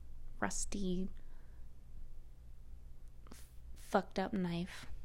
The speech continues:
Yeah. So that's what it feels like. Super great. And, uh, that's, that's pretty much what I've been dealing with.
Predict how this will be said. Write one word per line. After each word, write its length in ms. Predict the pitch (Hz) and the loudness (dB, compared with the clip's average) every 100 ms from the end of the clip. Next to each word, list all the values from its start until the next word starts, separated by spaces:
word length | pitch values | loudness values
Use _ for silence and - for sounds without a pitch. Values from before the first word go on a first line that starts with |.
| - - - | -4 -6 -4
Yeah. 220 | 226 240 247 - - - - - - - - - - - - | -2 -2 -2 0 0 -2 -8 6 12 12 12 12 6 4 4
So 120 | - | 12
that's 180 | 247 226 | 12 12
what 80 | 269 | 12
it 40 | |
feels 180 | 262 220 | 10 10
like. 240 | 240 262 - - - - - - - - - - - - - - - - - - - | 10 6 0 2 4 6 6 4 0 -2 -4 -2 0 2 4 2 2 -8 -2 2 4
Super 220 | - 240 220 | 6 6 8
great. 240 | 220 269 - - - - - - - - - - - - - - - - | 8 8 8 6 6 4 4 2 2 4 6 6 4 4 2 2 0 6
And, 400 | 240 233 226 226 | 10 12 12 12
uh, 240 | 233 233 226 - - - - - - - - | 12 10 8 6 0 0 -6 -6 -6 -4 2
that's, 360 | - 151 - - | 4 4 4 6
that's 320 | 262 262 - | 6 8 4
pretty 220 | - 277 | 4 6
much 240 | 269 269 - | 6 4 4
what 160 | 254 254 | 4 6
I've 100 | 247 | 8
been 100 | 233 | 10
dealing 260 | 240 233 | 10 10
with. 140 | 247 | 8